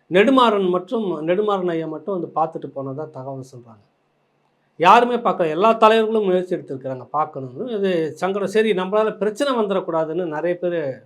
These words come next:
பே-, பேசாம விலகி இருந்துட்டாங்க. இந்த நேரத்துல மருத்துவம் பார்க்குற நேரத்துல நோய் தீவிர சிகிச்சையில இருக்கிறவரை போயிட்டு இந்த நேரத்துல நம்ம தொந்தரவு பண்ணக்கூடாது, இது ஒரு சர்ச்சையாக்கக்கூடாது, இது ஒரு அரசியலாக்கக்கூடாது, இது ஒரு பிரச்சனை ஆயிடக்கூடாதுன்றதுக்குன்னு நிறைய பேர் பார்க்க போகாம இருந்தாங்க. இல்லைன்னா வலிய சில பேர் அங்க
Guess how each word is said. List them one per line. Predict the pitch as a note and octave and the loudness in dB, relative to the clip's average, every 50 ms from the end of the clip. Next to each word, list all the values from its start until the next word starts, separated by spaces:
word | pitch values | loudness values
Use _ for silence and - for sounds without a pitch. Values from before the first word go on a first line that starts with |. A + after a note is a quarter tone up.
| _ _ | _ _
பே-, | D3 D3+ C#3 C3 C3+ _ _ _ _ _ | -10 -10 -10 -10 -14 _ _ _ _ _
பேசாம | D#3 D#3 - F#3+ F#3+ G3+ G#3+ G3+ D#3+ C3+ - - _ _ _ _ _ | -12 -10 -8 -6 -6 -4 -4 -6 -6 -8 -12 -18 _ _ _ _ _
விலகி | _ D#3+ F#3 B3+ C#4+ B3+ A3+ | _ 2 2 2 4 4 2
இருந்துட்டாங்க. | G3 F3+ D#3 C#3+ D#3 D3 D3 | 2 0 -2 -4 -4 -6 -4
இந்த | C#3+ D3+ F3 | -4 -4 -2
நேரத்துல | F3 F3+ F3+ G3+ F#3+ | -2 -2 -2 -2 0
மருத்துவம் | E3+ E3+ F#3+ G3+ G3 A#3+ A3 F#3+ - | 0 2 0 0 2 0 0 2 2
பார்க்குற | F3+ F3 E3+ - | 0 0 0 -2
நேரத்துல | D#3+ D#3 D3+ D3+ D#3 D#3 - E3 E3 D#3 D3+ C#3 C3+ C3+ - _ _ _ _ _ _ | -4 -6 -6 -6 -10 -8 -6 -6 -4 -4 -4 -6 -6 -8 -12 _ _ _ _ _ _
நோய் | D#3 F3 G#3 G#3+ F#3+ - F#3+ | 0 2 4 4 4 2 0
தீவிர | F#3+ G3+ A3 G#3+ G3+ F#3+ F3+ E3 D#3 D3+ D3 C#3+ C#3 C#3 C3+ C3 - | -2 -2 0 0 2 2 2 0 0 -2 -2 -4 -4 -6 -8 -8 -8
சிகிச்சையில | - F#3 G3+ G3 G3 G3 F3 E3 | -6 -6 -6 -4 -2 -2 0 0
இருக்கிறவரை | D#3+ C#3+ - D3 D3 C#3+ C#3+ C#3 C#3 C3+ C#3 | -2 -2 -6 -8 -8 -8 -6 -8 -8 -8 -6
போயிட்டு | D#3 D#3+ D#3 - D#3+ D3 | -8 -8 -6 -8 -8 -8
இந்த | C#3+ D3 D3 | -6 -8 -8
நேரத்துல | D3 D3 F#3+ | -10 -8 -8
நம்ம | E3+ F3 - | -8 -8 -8
தொந்தரவு | C#3 - D3+ E3 E3+ G3+ F#3+ F3 - | -8 -8 -8 -6 -4 -2 -2 -2 -4
பண்ணக்கூடாது, | D#3 C#3+ C3+ C3 C3+ C3+ A#2+ B2 A#2+ A2+ A2+ A#2+ _ _ _ _ _ _ _ _ - - _ _ _ _ _ | -4 -6 -6 -8 -10 -14 -18 -20 -20 -20 -20 -20 _ _ _ _ _ _ _ _ -20 -20 _ _ _ _ _
இது | F3 F#3 | 2 2
ஒரு | G3 F#3+ G3 | 2 2 2
சர்ச்சையாக்கக்கூடாது, | G3 G3 G3+ G3+ G3 C4+ C4 A#3+ G#3+ - G3 D#3+ D3+ D#3 D3+ D3+ | 2 2 2 2 4 4 6 6 6 4 2 -2 -2 -2 -4 -2
இது | D3 F#3 G3+ | -2 0 0
ஒரு | G3+ G3+ | 2 4
அரசியலாக்கக்கூடாது, | F#3+ F#3 G3+ A3 A3 B3 A#3+ A3 G3+ F3+ - F3 D#3+ E3+ D#3+ D#3 | 2 2 2 0 2 2 2 2 2 2 0 -2 -4 -2 -4 -2
இது | D#3 | 0
ஒரு | E3 D#3+ - | -2 -2 0
பிரச்சனை | - G#3 A3+ A3+ B3+ C4 C4+ B3 | 0 -2 -2 0 0 2 2 4
ஆயிடக்கூடாதுன்றதுக்குன்னு | A#3 G#3+ G3+ F3 D#3+ E3+ E3+ E3+ E3 D#3+ D3 C#3+ D3+ C#3 D#3+ G3 G3+ | 4 4 2 2 0 0 0 0 0 -2 -4 -6 -8 -6 -4 -4 -4
நிறைய | F3+ D3+ D3+ F3+ G3 G3 | -2 -2 -2 0 -2 0
பேர் | G3 G3+ F#3+ F#3+ | -2 -4 -4 -2
பார்க்க | - D#3 D#3 - E3 | -2 -2 -2 -2 -6
போகாம | D#3 D3+ C#3+ C3+ C#3 C#3 C3+ C#3 | -6 -6 -6 -6 -6 -8 -8 -10
இருந்தாங்க. | C3 B2 A#2+ A#2 A#2+ _ | -10 -12 -14 -16 -14 _
இல்லைன்னா | F3+ G#3+ A#3 A#3 A#3 A3+ F3+ | -6 -6 -4 -4 -4 -4 0
வலிய | E3 F#3 A3 B3 C4 B3+ A3 F#3+ D#3+ | 0 0 0 2 2 2 2 2 0
சில | - E3 F3 | 0 -4 -6
பேர் | E3+ F#3 G3 F#3+ | -4 -4 -4 -4
அங்க | F3+ D#3+ D#3 | -4 -6 -8